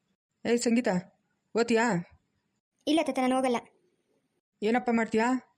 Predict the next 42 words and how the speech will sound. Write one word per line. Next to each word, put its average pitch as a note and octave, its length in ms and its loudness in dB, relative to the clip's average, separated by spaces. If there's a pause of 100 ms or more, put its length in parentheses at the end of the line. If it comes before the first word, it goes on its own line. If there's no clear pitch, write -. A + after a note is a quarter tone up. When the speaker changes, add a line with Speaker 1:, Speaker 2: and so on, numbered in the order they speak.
(440)
Speaker 1:
ಬರಲ್ಲ A#3+ 340 2
ಅಂತವಳೆ. A3 320 2 (840)
ದೊಡ್ಡೋರೆ, A3 360 2 (360)
ನನ್ G#3 180 2
ಮಗು A#3 200 2
ನನ್ಗ್ G#3+ 180 2
ಕೊಟ್ಬಿಡ್ಲಿ, G#3+ 340 0 (360)
ನಾನ್ G3 160 0
ಡೈವರ್ಸ್ A3 300 0
ಕೊಡ್ತೀನಿ, G3+ 280 0 (400)
ನಾನ್ G3 140 0
ಹೆಂಡ್ತಿ A3 220 2
ಮಕ್ಳ A3 220 -2
ಜೊತೆಗೆ G3+ 260 0
ಆರಾಮಾಗಿರ್ತೀನಿ. G3+ 560 0 (360)
ಇವಳು F#3+ 200 0
ಬಂದ್ರೆ A3 200 2
ಅಲ್ಲಿ G#3+ 140 2
ನನ್ಗ್ F3+ 240 -2
ನರಕ. F#3 200 0 (300)
ನನ್ G3 140 2
ಮಗು G#3+ 180 2
ನಾನ್ G#3 140 2
ಎತ್ಕೊಂಡ್ G3+ 240 0
ಹೋಗ್ತೀನಿ. F#3 220 -2 (680)
ಇವಾಗ G#3 180 0
ಆ B3 120 2
ಮಗು A#3 200 2
ನನಗ್ A3+ 220 0
ಬೇಡ, A3 140 2 (120)
ನೀನ್ A3 140 2
ಎತ್ಕೊಂಡ್ A3 240 0
ಹೋಗು G#3+ 140 2
ಅಂತ G#3 140 -2
ಹೇಳ್ತಾವಳಲ್ಲ, G3 400 0 (440)
ನಾನ್ G3+ 160 2
ನನ್ G3+ 140 2
ಮಗು G3+ 180 0
ಎತ್ಕೊಂಡ್ G#3+ 240 0
ಹೋಗ್ತೀನಿ G#3 200 0
ದೊಡ್ಡೋರೆ. F3+ 240 0 (880)
ಅವಳೇನೋ B3+ 440 2